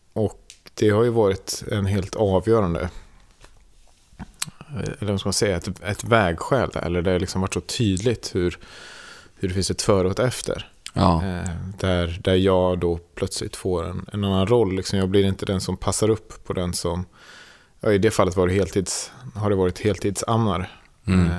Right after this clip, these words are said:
Speaker 1: nu är det inte så för, för Linda, hon är heltidsammare, inte? Ni är väl
Speaker 2: Nej, nej, nej,
Speaker 1: nu,
Speaker 2: långt
Speaker 1: nu på
Speaker 2: ifrån.
Speaker 1: nätterna.
Speaker 2: Det är bara nätterna, ja.
Speaker 1: Mm, men, men att ändå det blir någonting att vi, vi spelar på, på lika villkor. Alltså, mamman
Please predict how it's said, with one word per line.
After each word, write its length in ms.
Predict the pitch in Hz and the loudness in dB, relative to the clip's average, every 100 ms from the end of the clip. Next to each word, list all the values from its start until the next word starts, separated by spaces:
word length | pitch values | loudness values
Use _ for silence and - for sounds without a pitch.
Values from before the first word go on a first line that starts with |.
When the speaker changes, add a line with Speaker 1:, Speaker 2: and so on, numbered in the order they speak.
| 92 104 | -6 -2
Speaker 1:
nu 180 | 107 95 | 2 4
är 40 | |
det 60 | 92 | 4
inte 120 | 87 | 0
så 100 | - | -4
för, 260 | - 87 87 | -2 -2 -2
för 200 | - 92 | -4 0
Linda, 300 | 95 90 92 | 0 0 0
hon 180 | 92 | 0
är 40 | 92 | 0
heltidsammare, 640 | 92 - - - 107 92 | -2 -4 -6 -4 -2 -4
inte? 260 | 92 92 90 | -6 -6 -4
Ni 120 | 101 | -2
är 40 | 98 | -4
väl 120 | 98 - - | -6 -8 -8
Speaker 2:
Nej, 300 | - 92 95 | 0 4 4
nej, 120 | 92 | 4
nej, 180 | 92 92 | 2 -2
Speaker 1:
nu, 80 | 98 | -4
Speaker 2:
långt 160 | 101 98 | 0 0
Speaker 1:
nu 40 | 98 | 2
på 60 | |
Speaker 2:
ifrån. 160 | 101 98 | 0 0
Speaker 1:
nätterna. 340 | 98 101 - - - - _ - | 0 -4 -8 -10 -18 -20 _ -4
Speaker 2:
Det 80 | |
är 40 | 90 | 0
bara 180 | 87 85 | 2 2
nätterna, 340 | 85 - 87 | 0 -2 -2
ja. 160 | 87 107 - | -2 -2 -2
Speaker 1:
Mm, 240 | 101 104 - | -2 -2 0
men, 180 | 123 107 - - - | 2 2 0 -12 -10
men 100 | - | 0
att 100 | 117 104 | 2 4
ändå 340 | 123 120 123 | 2 4 2
det 100 | 120 | 2
blir 240 | 113 120 | 2 4
någonting 320 | 120 117 120 113 | 4 2 2 2
att 200 | 110 120 | 2 0
vi, 60 | 110 107 | 0 0
vi 120 | 117 | 0
spelar 400 | - 135 113 113 | 2 4 4 4
på, 440 | 110 113 104 107 - | 2 4 4 4 0
på 280 | - 104 104 | 0 4 4
lika 300 | 107 113 110 | 2 2 2
villkor. 500 | 107 104 - 127 - - _ _ | 2 0 0 -2 -2 -8 _ _
Alltså, 380 | 101 104 101 - - - - _ | 0 4 2 0 -14 -20 -20 _
mamman 640 | 107 104 101 110 110 95 | 2 6 6 4 0 -4